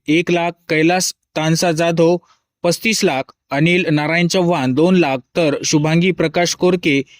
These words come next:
यांनी छेचाळीस लाख असे एकूण एक कोटी अठ्ठावन्न लाख रुपये आरोपींना देण्यात आले होते. दिनांक सहा एप्रिल दोन हजार पंचवीस ते पंधरा नोव्हेंबर दोन हजार पंचवीस या कालावधीत ही गुंतवणूक करण्यात आली.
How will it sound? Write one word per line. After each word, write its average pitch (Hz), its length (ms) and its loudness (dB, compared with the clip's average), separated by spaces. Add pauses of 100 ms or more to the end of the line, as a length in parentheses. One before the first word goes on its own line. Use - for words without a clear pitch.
(160)
यांनी 160 360 2
छेचाळीस 185 500 0
लाख 143 260 0
असे 151 240 0
एकूण 175 400 2
एक 165 240 0
कोटी 185 340 2 (300)
अठ्ठावन्न 185 520 0
लाख 175 280 0
रुपये 180 340 0
आरोपींना 180 580 0
देण्यात 165 360 2
आले 175 160 2
होते. 139 360 2 (880)
दिनांक 202 360 0
सहा 190 300 -2
एप्रिल 208 380 0
दोन 156 160 2
हजार 165 220 0
पंचवीस 175 640 0
ते 160 80 2
पंधरा 160 380 0
नोव्हेंबर 185 480 2
दोन 143 180 0
हजार 156 200 0
पंचवीस 175 600 0 (320)
या 170 140 0
कालावधीत 185 640 0
ही 165 120 0
गुंतवणूक 180 580 2
करण्यात 175 320 0
आली. 139 280 2